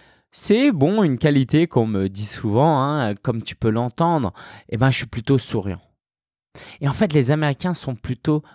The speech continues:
euh, souriants. Dans la rue, j'étais donc à Franklin, euh, c'était dans le Tennessee, bah, les gens, ils te sourient, ils te font un petit hochement de la tête, ils te disent bonjour, ils sont positifs,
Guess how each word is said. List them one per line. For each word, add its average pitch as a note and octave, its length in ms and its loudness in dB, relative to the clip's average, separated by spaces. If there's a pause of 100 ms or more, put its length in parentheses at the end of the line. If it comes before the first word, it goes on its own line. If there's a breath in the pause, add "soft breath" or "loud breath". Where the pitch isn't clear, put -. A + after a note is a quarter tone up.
(180 soft breath)
euh, A2+ 140 -4
souriants. C3+ 480 0
Dans G#2+ 160 4
la G#2+ 200 4
rue, E3 300 4
j'étais A2+ 380 0
donc G#2+ 300 -6
à G2+ 80 -4
Franklin, C#3 760 -6
euh, G#2 160 0
c'était - 220 -10
dans G#2+ 140 -4
le G2+ 60 -6
Tennessee, C#3+ 540 -2 (420 loud breath)
bah, - 100 0
les A#3+ 160 2
gens, B3 220 2
ils A#3 80 0
te - 60 -10
sourient, C#3+ 540 0
ils C3+ 60 -2
te - 100 -12
font C3 120 -2
un A#2+ 100 -2
petit A#2 160 -6
hochement A2 280 -6
de G#2+ 60 -6
la F#2+ 100 -4
tête, G3 300 -4
ils F3 60 -4
te B2 40 -10
disent B2+ 220 -4
bonjour, F#3+ 540 0
ils C3 60 -2
sont E3 200 -8 (340 loud breath)
positifs, F#3+ 920 0